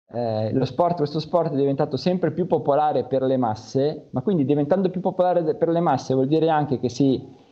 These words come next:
che la gente a cui piace il fatto strettamente tecnico delle moto, che una volta era il, il, il gruppo forte di quelli che guardavano le gare,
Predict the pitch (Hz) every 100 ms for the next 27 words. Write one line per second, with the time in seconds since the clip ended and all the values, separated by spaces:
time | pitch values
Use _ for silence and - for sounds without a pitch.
0 | _ _ 147 147 147 202 196 185 190 -
1 | 143 - 160 156 170 170 170 156 143 139
2 | - - 147 131 - 180 180 170 170 -
3 | 147 - 147 160 165 156 156 156 139 139
4 | 131 139 143 147 147 107 - 113 113 -
5 | 120 127 131 156 147 135 127 139 135 123
6 | 120 113 107 101 107 _ _ _ _ _
7 | _ _ _ 139 139 127 - 131 - 143
8 | 135 120 151 202 208 - 156 151 170 170
9 | 165 139 - 147 156 135 127 143 135 131
10 | 139 123 107 101 87